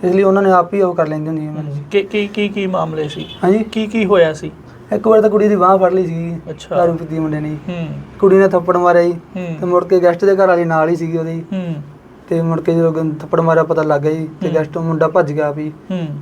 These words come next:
Speaker 1: ਤੇ ਉਹਦੀ ਘਰ ਵਾਲੀ ਉੱਥੇ ਖੜੀ ਰਹੀ ਜੀ।
Speaker 2: ਹੂੰ। ਇਹ, ਇਹ ਹੋਇਆ ਵੀ ਕਈ ਵਾਰੀ ਬਜ਼ੁਰਗ ਵੀ ਗਲਤ ਹਰਕਤਾਂ ਕਰ ਜਾਂਦੇ ਆ ਨਾ ਕੁੜੀਆਂ
Speaker 1: ਹਾਂ,
Speaker 2: ਨਾਲ।
Speaker 1: ਬਜ਼ੁਰਗ ਹੁੰਦੇ ਆ, ਕਾਫੀ ਹੁੰਦੇ ਆ ਜੀ।
Speaker 2: ਹੂੰ।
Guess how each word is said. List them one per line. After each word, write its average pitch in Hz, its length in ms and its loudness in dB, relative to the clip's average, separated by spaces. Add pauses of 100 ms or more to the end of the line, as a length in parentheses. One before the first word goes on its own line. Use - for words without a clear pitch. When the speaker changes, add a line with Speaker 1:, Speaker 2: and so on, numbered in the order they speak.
Speaker 1:
ਤੇ 180 60 -6
ਉਹਦੀ 170 140 0
ਘਰ 175 140 4
ਵਾਲੀ 156 160 -2
ਉੱਥੇ 156 200 -8
ਖੜੀ 147 180 -6
ਰਹੀ 156 100 -12
ਜੀ। 151 140 -12 (320)
Speaker 2:
ਹੂੰ। 156 340 -4 (1000)
ਇਹ, 208 140 2
ਇਹ 214 200 4
ਹੋਇਆ 202 300 4
ਵੀ 247 120 0
ਕਈ 233 180 -2
ਵਾਰੀ 233 180 0
ਬਜ਼ੁਰਗ 170 440 -2
ਵੀ 208 140 -2
ਗਲਤ 190 240 2
ਹਰਕਤਾਂ 170 400 -2
ਕਰ 160 180 -4
ਜਾਂਦੇ 151 280 -8
ਆ 165 80 -6
ਨਾ 202 120 -6
ਕੁੜੀਆਂ 190 220 0
Speaker 1:
ਹਾਂ, 208 80 6
Speaker 2:
ਨਾਲ। 202 100 2
Speaker 1:
ਬਜ਼ੁਰਗ 214 220 4
ਹੁੰਦੇ 214 240 2
ਆ, 190 40 4
ਕਾਫੀ 185 220 2
ਹੁੰਦੇ 175 240 -2
ਆ 160 40 -2
ਜੀ। 170 140 -8 (100)
Speaker 2:
ਹੂੰ। 170 200 -8